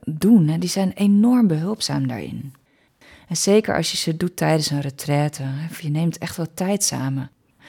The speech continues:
Dan stap je als het ware even uit je dagelijks leven, hè, om samen met je geliefde of andere geïnteresseerden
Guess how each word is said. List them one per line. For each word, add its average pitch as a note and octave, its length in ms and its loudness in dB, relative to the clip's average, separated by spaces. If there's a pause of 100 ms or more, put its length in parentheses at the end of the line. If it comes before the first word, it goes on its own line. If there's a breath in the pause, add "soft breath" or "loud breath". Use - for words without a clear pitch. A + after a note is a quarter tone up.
(260 loud breath)
Dan D3+ 120 0
stap - 340 0
je - 120 0
als F3+ 160 0
het D#3+ 100 -8
ware D#3+ 360 2
even F#3+ 280 -2
uit F#3+ 220 -2
je D3+ 80 -4
dagelijks E3+ 480 -2
leven, C3+ 560 -6 (880 loud breath)
hè, A3 180 -6
om G3+ 120 0
samen G3 520 2
met E3+ 160 0
je D#3 80 -6
geliefde F3+ 600 2
of E3+ 120 0
andere F#3 340 2
geïnteresseerden D#3 840 -2